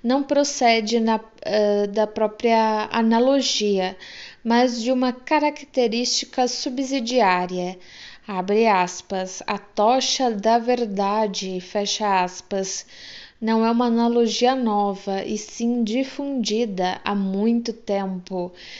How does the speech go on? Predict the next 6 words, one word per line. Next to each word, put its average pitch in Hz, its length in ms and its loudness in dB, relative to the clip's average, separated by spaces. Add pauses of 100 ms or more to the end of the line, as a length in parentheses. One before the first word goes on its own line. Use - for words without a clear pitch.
(260)
estando, 233 720 0
pois, 220 540 0
reduzida 233 1200 -2
a 214 120 -2
um 220 180 0
clichê 240 800 0